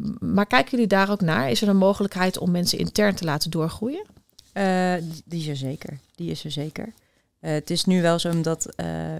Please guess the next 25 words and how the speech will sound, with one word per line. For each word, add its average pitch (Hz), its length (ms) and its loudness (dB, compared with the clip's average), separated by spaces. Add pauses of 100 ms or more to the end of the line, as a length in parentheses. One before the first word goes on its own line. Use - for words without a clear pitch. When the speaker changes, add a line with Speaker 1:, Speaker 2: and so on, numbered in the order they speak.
(180)
Speaker 2:
we 160 140 -8
hebben 170 300 0
niet 226 200 4
heel 254 260 6
veel 202 200 2
vrouwen 175 400 -2
werken 233 380 -2
binnen 214 420 0
de 208 80 -2
begaande 202 420 -2
groep. 285 340 -4 (580)
Eh, 175 800 2
en 180 80 0
wat 185 100 6
je - 60 -2
zegt, 196 200 2
de 202 80 2
meesten 175 340 2
werken 175 300 2
allemaal 160 360 0
op 156 120 -4
een 165 80 -4
administratieve - 720 -4
functie. 196 540 -4 (560)
Ehm, 170 300 -2